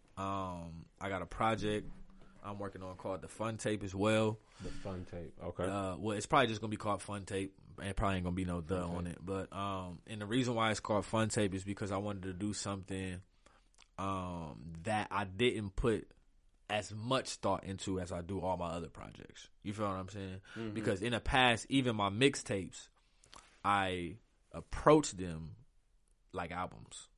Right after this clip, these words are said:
Speaker 1: You feel what I'm saying? Like, as far as the process in which I took to structure it and to put it together,
Speaker 2: Mm.
Speaker 1: I even, I took that album approach even with my mixtapes. Like, I was super hard on it.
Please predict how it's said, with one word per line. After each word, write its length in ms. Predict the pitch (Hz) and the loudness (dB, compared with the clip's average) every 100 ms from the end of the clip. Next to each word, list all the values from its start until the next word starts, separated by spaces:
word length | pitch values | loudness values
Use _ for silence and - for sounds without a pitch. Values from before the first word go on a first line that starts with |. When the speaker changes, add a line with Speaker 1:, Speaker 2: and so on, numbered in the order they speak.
| _ | _
Speaker 1:
You 120 | 123 | -2
feel 100 | 123 120 | 4 4
what 80 | |
I'm 120 | 110 110 | 4 0
saying? 320 | 123 117 110 | 0 0 0
Like, 180 | 95 92 | -2 -4
as 80 | |
far 220 | - 117 110 | 0 4 4
as 100 | 87 | 2
the 80 | |
process 720 | - - 131 123 - 95 95 - - - | -4 6 8 8 4 0 0 -8 -18 -18
in 120 | - 101 | -6 -2
which 160 | 104 | 0
I 120 | 82 | -2
took 280 | 82 - 120 | -4 -2 -2
to 100 | - | -2
structure 600 | 110 - - 117 - 95 92 | -6 -6 2 2 2 -4 -6
it 140 | 69 - - - - - | -8 -12 -20 -20 -20 -14
and 100 | - 95 | -10 -8
to 80 | |
put 180 | 95 120 | -2 0
it 80 | 107 | 0
together, 500 | 90 107 101 73 - - - | -2 -2 -2 -4 -14 -20 -16
Speaker 2:
Mm. 100 | 101 80 - - _ - | -14 -14 -20 -20 _ 6
Speaker 1:
I 180 | 123 | 8
even, 560 | 117 131 117 110 101 92 - - - - - _ - | 8 4 4 0 -2 -6 -14 -20 -20 -20 -20 _ 4
I 120 | 117 | 4
took 240 | 131 165 123 | 6 4 6
that 180 | 123 - | 4 10
album 300 | 139 135 113 | 12 12 6
approach 360 | 98 117 101 | 2 2 2
even 200 | 120 117 | 2 0
with 100 | 110 | 0
my 80 | 85 | -6
mixtapes. 560 | 85 92 - - - - | -4 -4 -6 -12 -14 -8
Like, 160 | 95 | -4
I 60 | 85 | -4
was 120 | 95 | -4
super 280 | - 139 113 | 4 4 4
hard 380 | 110 135 123 117 | 12 12 12 12
on 180 | 117 113 | 6 4
it. 200 | 113 | 4